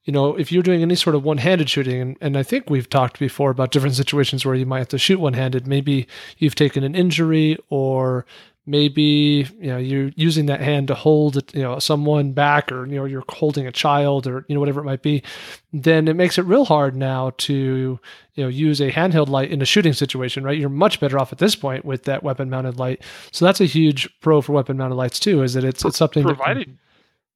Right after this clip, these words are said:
Speaker 1: Go ahead.
Speaker 2: Provided you can activate that weapon mounted light, though.
Speaker 1: That's,
Speaker 2: I'll, I'll
Speaker 1: that's
Speaker 2: talk about that.
Speaker 1: Yeah, that's, that's a question of skill and ability, certainly, a-, and training.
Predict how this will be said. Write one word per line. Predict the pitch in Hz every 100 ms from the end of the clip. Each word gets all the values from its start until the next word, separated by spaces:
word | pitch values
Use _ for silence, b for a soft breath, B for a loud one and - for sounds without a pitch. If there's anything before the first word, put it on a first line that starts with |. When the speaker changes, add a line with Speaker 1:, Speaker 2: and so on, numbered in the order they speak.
| _ _ _ -
Speaker 1:
Go | 131
ahead. | 123
Speaker 2:
Provided | 143 170 214
you | 127
can | 117
activate | 120 180 - 113 95 -
that | -
weapon | 101 -
mounted | 92 87
light, | 82 -
though. | - 98
Speaker 1:
That's, | 165 165 170 -
Speaker 2:
I'll, |
I'll | 175
Speaker 1:
that's |
Speaker 2:
talk | 175 202
about | 127 98
that. | 104 -
Speaker 1:
Yeah, | 160 165
that's, | 175 185
that's | 170 180
a | 202
question | 214 - 165
of |
skill | - 180 170
and | 147
ability, | 127 160 135 135
certainly, | 127 165 135 127 b b b b - 196 _ -
a-, | 190 226
and | 226
training. | 196 160 147 170